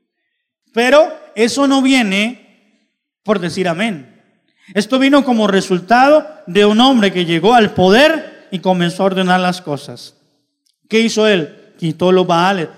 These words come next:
quitó lo que no era. Comenzó a edificar, comenzó a hacerse fuerte. Mi hermano, aunque en el evangelio moderno se paran profetas, y esta es una parte donde va a haber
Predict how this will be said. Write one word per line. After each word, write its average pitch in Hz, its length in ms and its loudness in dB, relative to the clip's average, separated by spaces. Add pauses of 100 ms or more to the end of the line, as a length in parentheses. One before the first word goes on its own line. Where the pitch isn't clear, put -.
(160)
quitó 185 360 0
lo 190 120 2
que 175 120 -6
no 175 140 -4
era. 190 440 -8
Comenzó 190 460 -4
a 208 80 4
edificar, 202 800 -2
comenzó 196 460 -2
a 202 40 0
hacerse 190 380 -6
fuerte. 202 460 -8 (480)
Mi 190 120 -2
hermano, 196 440 -2 (880)
aunque 208 320 -2
en 214 80 -2
el 220 100 2
evangelio 220 480 2
moderno 226 640 0 (480)
se 202 160 -2
paran 220 920 -2
profetas, 175 600 -2 (320)
y 180 160 -2
esta 202 720 -2
es - 100 -16
una 196 160 -4
parte 202 300 -4
donde 185 280 -4
va 185 100 0
a 220 40 2
haber 220 600 -6